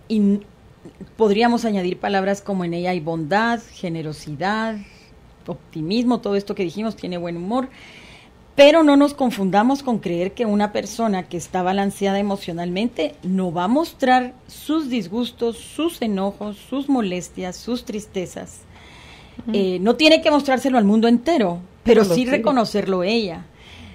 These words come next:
Speaker 1: Eh,
Speaker 2: Ay,
Speaker 1: sus
Speaker 2: quiero decir uno
Speaker 1: dolores.
Speaker 2: que eso no pasa, Vivi. Ay, <laughs> mentira.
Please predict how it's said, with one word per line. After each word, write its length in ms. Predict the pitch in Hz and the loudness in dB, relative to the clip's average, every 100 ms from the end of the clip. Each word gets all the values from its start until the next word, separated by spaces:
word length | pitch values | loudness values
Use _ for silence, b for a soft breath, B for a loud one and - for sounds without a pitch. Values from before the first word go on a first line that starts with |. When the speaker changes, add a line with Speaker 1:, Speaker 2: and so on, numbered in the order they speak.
| B - | B -6
Speaker 1:
Eh, 120 | 202 | -4
Speaker 2:
Ay, 180 | 196 269 | -2 -2
Speaker 1:
sus 60 | 269 | 0
Speaker 2:
quiero 140 | 190 185 | 4 4
decir 140 | 226 | 4
uno 100 | 226 | 4
Speaker 1:
dolores. 160 | 233 226 | 4 4
Speaker 2:
que 120 | 226 | 2
eso 140 | 214 214 | 0 -2
no 160 | 214 | -2
pasa, 300 | 214 247 247 | -2 0 0
Vivi. 200 | 240 302 294 | 0 0 -2
Ay, 160 | - 370 440 440 | -2 2 4 4
<laughs> 280 | 453 285 453 | 2 2 0
mentira. 400 | - 180 226 | 0 2 2